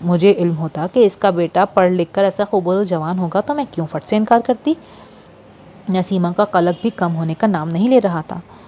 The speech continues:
"तालीम शख्सियत पर बहुत अच्छा असर डालती है अम्मी। माज ने इतने बरस शहर में रहकर अपना तालीमी सिलसिला मुकम्मल किया है, इतने मशहूर इंस्टीट्यूट में पढ़ा है, इसकी पर्सनैलिटी में निखार तो आना ही था ना।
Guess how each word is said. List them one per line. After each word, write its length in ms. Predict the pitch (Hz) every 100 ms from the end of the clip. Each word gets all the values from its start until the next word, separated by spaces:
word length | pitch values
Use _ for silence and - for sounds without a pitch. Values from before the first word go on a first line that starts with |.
| - -
"तालीम 280 | 175 165 175
शख्सियत 400 | 180 - 175 175
पर 80 |
बहुत 220 | 170 170 160
अच्छा 260 | - 196
असर 240 | 180 190 170
डालती 320 | 170 160 165
है 120 | 175
अम्मी। 260 | 170 220 294 - - -
माज 300 | 180 175 156
ने 80 | 185
इतने 200 | 170 180
बरस 240 | 170 165 170
शहर 240 | 196 185
में 60 | 190
रहकर 220 | 190 226
अपना 180 | 233 240
तालीमी 320 | 220 208 226
सिलसिला 360 | - 226 - 254
मुकम्मल 400 | 226 - 156 175
किया 280 | - 175 160
है, 140 | 160 -
इतने 220 | - 175
मशहूर 320 | 175 - 175
इंस्टीट्यूट 420 | 175 - 185 175
में 100 | 175
पढ़ा 300 | 175 170 170
है, 220 | 170 214
इसकी 200 | 226 -
पर्सनैलिटी 500 | 233 214 214 208 214
में 100 | 233
निखार 260 | 226 214 214
तो 180 | 214 294
आना 280 | - 165 185
ही 120 | 269
था 180 | - 160
ना। 160 | 180